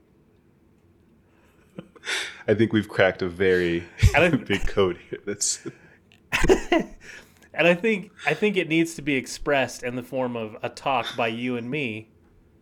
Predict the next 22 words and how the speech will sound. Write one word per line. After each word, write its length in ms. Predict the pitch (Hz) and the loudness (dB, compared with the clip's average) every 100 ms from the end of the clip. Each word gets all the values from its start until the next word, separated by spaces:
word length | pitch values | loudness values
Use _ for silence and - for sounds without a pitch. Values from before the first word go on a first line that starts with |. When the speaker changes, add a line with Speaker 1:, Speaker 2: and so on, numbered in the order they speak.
| _ _ _ _ _ _ | _ _ _ _ _ _
Speaker 2:
at 140 | 120 | -2
a 140 | 123 120 | 0 -2
design 540 | 117 123 123 185 233 | -4 -8 -2 -2 -2
conference 400 | - 117 110 110 | -4 -8 -8 -12
of 100 | 117 | -14
some, 260 | - 120 110 | -10 -10 -8
of 100 | 117 | -8
some 180 | - 110 | -6 -6
kind. 220 | 131 113 | -4 0
So 280 | 165 180 175 - - - - _ _ | 2 0 -2 -10 -14 -14 -14 _ _
Speaker 1:
<laughs> 580 | - _ _ _ _ - | -20 _ _ _ _ -6
Speaker 2:
if, 260 | 170 - | -6 -6
if 100 | 156 | -4
you're 140 | 196 180 | 0 4
listening, 600 | 160 226 - 156 131 123 | 4 4 2 0 -2 0
like 300 | 147 156 131 | 2 2 0
Ben 200 | 156 160 | 0 0
Peck, 440 | 156 147 139 - | 0 2 2 0
you 40 | 135 | -6
know, 260 | 127 123 117 | -4 -4 -6
conference 520 | 147 131 131 123 - | -4 -4 -4 -8 -6
organizers, 680 | 147 131 123 120 113 113 107 | -4 -4 -4 -4 -6 -8 -10